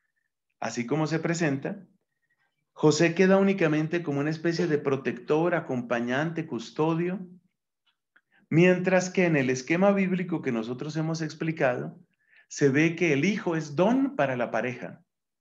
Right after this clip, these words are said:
El hijo es don y bendición para José y para María. En ese sentido, nos parece insuficiente y nos parece incorrecto decir que el Espíritu Santo reemplaza al varón como principio activo.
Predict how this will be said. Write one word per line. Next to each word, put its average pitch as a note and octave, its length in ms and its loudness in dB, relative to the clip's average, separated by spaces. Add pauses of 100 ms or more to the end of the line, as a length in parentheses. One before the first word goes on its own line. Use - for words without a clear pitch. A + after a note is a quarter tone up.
(440)
El C3+ 200 2
hijo G3+ 300 2
es E3+ 180 0
don G3 200 2
y A#3+ 60 0
bendición B2+ 760 -4
para G#2+ 200 -2
José G#2+ 360 -4
y G3 60 -2
para E3+ 220 -2
María. G#2 440 -4 (1300)
En A2+ 160 0
ese C3 220 0
sentido, E3+ 720 -2 (600)
nos C3+ 180 0
parece C3 580 -2
insuficiente E3 880 -2
y C#3 40 -4
nos A#2 140 -6
parece A2+ 280 -4
incorrecto D#3 800 -6 (680)
decir C3 400 0
que F3 100 0
el C#3+ 80 0
Espíritu C3 480 -6
Santo B2 320 -6
reemplaza B2 600 -4
al D3 80 -4
varón A2+ 340 -4
como A#2 260 -8
principio F#2+ 440 -8
activo. F2+ 420 -8